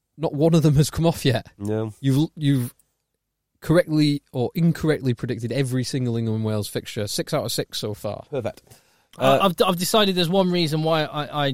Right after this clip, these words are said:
Speaker 3: a hundred percent want Italy to always be in the Six Nations. Um,
Speaker 2: Because we can go to Rome. It's a, it's a, it's a great time to go
Speaker 3: Ro-,
Speaker 2: drinking.
Speaker 3: Rome's an amazing city, and their, their police escorts
Speaker 2: <laughs>
Speaker 3: for, for, for the island bus. Oh my word, that's hilarious, that video.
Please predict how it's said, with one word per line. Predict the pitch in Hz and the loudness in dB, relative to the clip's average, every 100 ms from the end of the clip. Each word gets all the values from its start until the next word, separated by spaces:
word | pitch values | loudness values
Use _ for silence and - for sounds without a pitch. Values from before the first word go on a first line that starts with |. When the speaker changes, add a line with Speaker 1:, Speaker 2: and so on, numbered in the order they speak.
| 131 | -4
Speaker 3:
a | 139 | -8
hundred | - 151 135 | -6 -6 -6
percent | 131 143 131 | -6 -8 -8
want | 135 | -8
Italy | 139 - 131 | -10 -8 -8
to | - | -6
always | 151 139 127 123 | -4 0 0 0
be | 123 | -2
in | 120 | -2
the | |
Six | - - - | -6 -8 -6
Nations. | 123 - 117 110 - _ _ _ _ 139 | -6 -6 -10 -12 -16 _ _ _ _ -10
Um, | 117 117 - | -6 -6 -8
Speaker 2:
Because | - 190 | 2 2
we | 196 | 4
can | |
go | 208 | 2
to | 180 | 4
Rome. | 175 247 170 | 6 6 4
It's | 113 | 0
a, | 135 147 | -2 -2
it's | 147 139 | -2 -4
a, | - _ - | -6 _ -4
it's | 135 | -2
a | 131 | 0
great | 139 143 | 2 2
time | 151 143 | 0 0
to | |
go | 143 | 2
Speaker 3:
Ro-, | 160 185 | 4 4
Speaker 2:
drinking. | 156 | 6
Speaker 3:
Rome's | 185 175 | 4 4
an | 165 | 0
amazing | 160 151 147 | 0 -2 -2
city, | 170 - 131 - | -6 -6 -10 -8
and | 147 143 135 | -4 -4 -2
their, | 131 139 139 135 123 _ _ | 0 2 2 0 -2 _ _
their | 151 | -8
police | - 170 170 - | -6 -4 -2 -2
escorts | 156 - 147 123 - 101 | -6 -6 -6 -6 -4 -4
Speaker 2:
<laughs> | 95 | 0
Speaker 3:
for, | 156 147 139 - 165 170 | 2 2 0 -2 0 2
for, | - 175 185 156 143 | 4 4 6 6 4
for | - 156 - 185 | 0 -6 0 4
the | 180 | 6
island | 180 170 160 156 | 6 4 2 2
bus. | 160 131 - - | 0 0 -8 -4
Oh | 196 208 202 | 2 6 6
my | 202 202 196 | 6 6 6
word, | 190 202 185 | 6 6 6
that's | 170 175 | 2 0
hilarious, | 170 170 165 147 143 | 0 0 0 -2 -4
that | 147 | -6
video. | 151 143 131 | -6 -4 -6